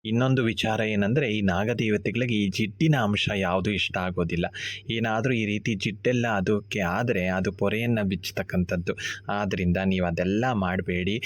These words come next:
ಆದಷ್ಟು ಅದನ್ನ ಸ್ವಚ್ಛವಾಗಿ ಮಾಡಿದ್ರೆ ಸ್ಕಂದಮಾತನ ಕೃಪೆಗೆ ಪಾತ್ರರಾಗ್ತೀರಾ. ಗೊತ್ತಾಯ್ತಲ್ವಾ ಹೇಗೆ ನಾಗದೇವತೆ ಪೂಜೆ ಮಾಡ್ಬೇಕು ಅನ್ನೋದು ಕೂಡ ಈ ಒಂದು ಸ್ಕಂದಮಾತನ ಒಂದು ಆರಾಧನೆಯಲ್ಲಿ ತಿಳ್ಕೊಂಡಿದ್ದಾಯ್ತು.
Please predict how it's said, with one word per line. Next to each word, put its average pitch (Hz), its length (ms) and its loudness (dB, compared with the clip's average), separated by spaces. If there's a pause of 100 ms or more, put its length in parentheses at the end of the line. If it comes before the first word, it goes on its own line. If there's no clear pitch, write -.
(260)
ಆದಷ್ಟು 117 600 0
ಅದನ್ನ 98 340 2
ಸ್ವಚ್ಛವಾಗಿ 95 680 -2
ಮಾಡಿದ್ರೆ 92 520 2
ಸ್ಕಂದಮಾತನ 101 1000 0
ಕೃಪೆಗೆ 90 460 -2
ಪಾತ್ರರಾಗ್ತೀರಾ. 104 840 -2 (600)
ಗೊತ್ತಾಯ್ತಲ್ವಾ 104 600 0
ಹೇಗೆ 110 520 0
ನಾಗದೇವತೆ 98 720 2
ಪೂಜೆ 95 320 -2
ಮಾಡ್ಬೇಕು 90 520 0
ಅನ್ನೋದು 90 320 2
ಕೂಡ 95 240 0 (520)
ಈ 107 140 2
ಒಂದು 95 240 4
ಸ್ಕಂದಮಾತನ 104 840 0 (360)
ಒಂದು 104 240 4
ಆರಾಧನೆಯಲ್ಲಿ 95 840 0
ತಿಳ್ಕೊಂಡಿದ್ದಾಯ್ತು. 90 880 0